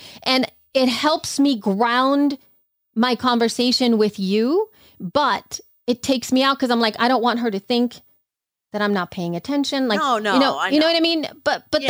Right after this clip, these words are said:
Speaker 1: that's still that feeling where
Speaker 2: Okay, but, but let me compare
Speaker 1: Anyway.
Speaker 2: Emily with someone else. Like, you, are
Speaker 1: Okay,
Speaker 2: you fam-,
Speaker 1: all
Speaker 2: you're
Speaker 1: right.
Speaker 2: familiar with Jamila Jamil? Jamila Jamil is a, is an actress, probably a
Speaker 1: Okay.
Speaker 2: model. She's a very tall British woman. She used to be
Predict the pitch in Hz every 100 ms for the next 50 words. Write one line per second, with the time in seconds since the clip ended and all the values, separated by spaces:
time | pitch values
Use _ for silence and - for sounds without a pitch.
0 | 311 - - 339 330 302 277 - 320 349
1 | 285 180 185 208 196 190 190 - _ _
2 | _ _ _ _ _ _ _ _ - 214
3 | 185 175 - _ 180 220 220 262 285 -
4 | 240 180 233 190 185 - 170 170 165 160
5 | 151 - 156 143 127 85 - 156 _ 175
6 | 190 190 226 240 220 - 202 240 254 202
7 | 202 190 185 185 185 - 185 180 180 180
8 | 170 175 175 180 185 _ _ _ _ _
9 | - 185 196 208 202 196 196 190 175 175
10 | 170 - - 160 165 156 156 156 185 185
11 | 202 - - - - 185 175 170 170 160
12 | 147 147 165 - 175 156 156 165 185 190
13 | 175 160 156 165 160 165 175 160 156 -
14 | 175 175 - 165 165